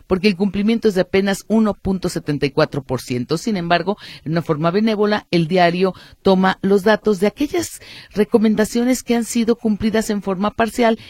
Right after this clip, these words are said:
y por eso establece que el cumplimiento es del nove-, eh, es, es un poco mayor,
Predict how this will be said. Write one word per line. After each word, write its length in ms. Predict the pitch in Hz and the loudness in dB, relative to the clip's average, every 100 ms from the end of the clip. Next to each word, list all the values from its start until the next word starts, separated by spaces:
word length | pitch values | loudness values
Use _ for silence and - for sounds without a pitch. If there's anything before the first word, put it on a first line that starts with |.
| - | -6
y 120 | 202 202 | -2 2
por 220 | 190 180 | 4 4
eso 300 | 170 - - | 2 -2 0
establece 680 | 226 - 190 156 156 165 - - - | -2 0 -2 -2 -2 -6 -8 -16 -8
que 240 | - 196 - | 2 2 4
el 140 | 180 170 | 0 0
cumplimiento 640 | 202 185 165 165 180 175 | -4 -2 -2 -2 -2 -2
es 80 | 160 | 0
del 180 | 160 147 | 0 0
nove-, 280 | 143 139 147 | -2 -2 0
eh, 280 | 160 143 - | 2 2 0
es, 500 | 156 151 156 - - | 0 0 0 -4 -8
es 220 | 165 156 - | -4 -4 -4
un 160 | 170 | -6
poco 400 | 151 147 143 139 | -4 -4 -2 -2
mayor, 460 | 139 139 117 120 | -2 -2 -2 -4